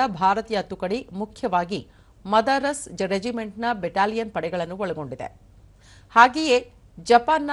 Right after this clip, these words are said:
ಸ್ವಯಂ ರಕ್ಷಣಾ ಪಡೆ ಜೆ ಜಿ ಎಸ್ ಡಿ ಎಫ್ ತುಕಡಿ ಸಹ ಪ್ರತಿನಿಧಿಸಲಿದೆ. ಧರ್ಮ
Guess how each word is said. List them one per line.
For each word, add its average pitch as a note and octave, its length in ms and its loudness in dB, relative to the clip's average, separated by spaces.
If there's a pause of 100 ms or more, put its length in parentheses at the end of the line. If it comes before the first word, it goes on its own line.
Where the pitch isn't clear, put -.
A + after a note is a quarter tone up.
ಸ್ವಯಂ B3+ 380 -2
ರಕ್ಷಣಾ A3 340 -4
ಪಡೆ G3+ 260 0 (420)
ಜೆ A#3 240 4
ಜಿ D4 180 -4
ಎಸ್ A3+ 220 -2
ಡಿ A3+ 100 0 (300)
ಎಫ್ - 220 -8
ತುಕಡಿ A3 280 -4
ಸಹ F3+ 280 -6
ಪ್ರತಿನಿಧಿಸಲಿದೆ. D#3 800 -6 (1000)
ಧರ್ಮ B3+ 300 6